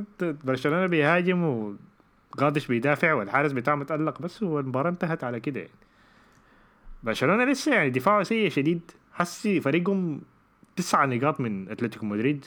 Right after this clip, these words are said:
ولكن عندهم مباراتين، وأتلتيكو مدريد برضه عندهم مباراتين مؤجلات.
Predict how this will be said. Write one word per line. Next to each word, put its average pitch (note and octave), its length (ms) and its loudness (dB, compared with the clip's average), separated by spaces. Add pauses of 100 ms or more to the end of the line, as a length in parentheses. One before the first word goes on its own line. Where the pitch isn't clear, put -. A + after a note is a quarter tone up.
(1300)
ولكن A2+ 460 -2
عندهم C#3+ 240 0
مباراتين، A2 480 0
وأتلتيكو B2+ 400 -4
مدريد D#3+ 200 0
برضه D#3+ 220 0
عندهم C#3+ 180 -2
مباراتين G#2+ 300 -4
مؤجلات. G#2+ 480 -6